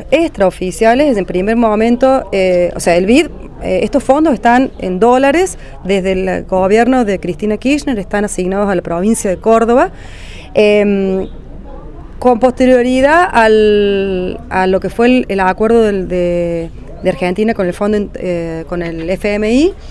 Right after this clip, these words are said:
como el, como el gobierno de la nación no puede tener créditos, entonces se lo transfiere, es, eso, eso, ese crédito se lo transfiere a provincia.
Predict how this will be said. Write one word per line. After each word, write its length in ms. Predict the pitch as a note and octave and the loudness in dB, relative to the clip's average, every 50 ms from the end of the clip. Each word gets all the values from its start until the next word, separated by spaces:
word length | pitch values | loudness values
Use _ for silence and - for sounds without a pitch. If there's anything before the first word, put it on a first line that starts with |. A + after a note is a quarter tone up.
| - - - - - - - - - - - - | -16 -16 -16 -18 -16 -16 -16 -16 -14 -14 -10 -4
como 200 | - G3 G3 G3+ | -2 0 0 2
el, 180 | G3+ G3+ A3 - - | 2 2 0 -2 -2
como 200 | - G#3 G#3 G#3 | -4 -4 -2 -2
el 60 | G#3 | 0
gobierno 280 | F#3+ G#3 G#3+ A#3+ B3+ C#4+ | 2 4 4 4 4 4
de 60 | C#4 | 4
la 60 | C4 | 4
nación 380 | B3+ A#3+ A#3+ A#3 - A3 G#3 G#3+ | 4 4 2 2 2 -2 0 0
no 100 | A3+ A3+ | -2 0
puede 220 | - B3 B3+ B3 | 2 2 0 2
tener 260 | - A#3 A3+ A#3 A#3+ | 2 2 2 2 2
créditos, 680 | - B3 A#3+ A#3+ B3 B3+ B3 - - D#4 F4+ - - - - - - - - - - - | 2 2 2 4 4 2 2 2 2 0 0 0 -6 -14 -16 -18 -18 -18 -18 -18 -14 -6
entonces 320 | - F#3+ G#3 G#3+ - - - | -4 -2 -2 -2 -2 -2 0
se 160 | - A#3 G#3+ | 0 0 2
lo 180 | G#3+ G#3+ G#3+ - - - - - - - - - - | 4 2 2 0 -2 -10 -14 -14 -16 -14 -6 -6 -2
transfiere, 840 | - A3+ A3 A3 A#3+ B3 - - D4 D4 D4+ D4+ D4+ D#4+ F4 F4 - - - | 2 2 2 4 4 2 2 2 2 2 2 2 2 2 0 0 -4 0 0
es, 300 | B3+ C#4 B3 - - - | 0 0 0 -4 -4 0
eso, 300 | - C4 B3+ C4+ A#3 G#3+ - - | 0 0 2 0 -2 -2 -4 0
eso, 460 | - A#3+ A#3+ - - B3 A#3+ A3+ A3 G#3 | 0 0 2 4 4 4 6 6 4 2
ese 180 | G#3+ G#3+ - B3+ | 0 -2 0 2
crédito 260 | - C4 C4+ C#4+ - | 4 4 2 4 0
se 120 | C4+ - A3 | 0 0 0
lo 80 | G3 - | 0 2
transfiere 420 | G3+ F#3+ F#3+ F#3+ - A#3+ A#3+ A3+ | 2 2 2 0 2 2 2 2
a 60 | G#3 | 2
provincia. 680 | - F#3 E3+ E3+ E3+ D3+ C#3+ C#3+ D3 - - - - | 2 0 2 2 0 0 -2 -4 -6 -8 -14 -16 -16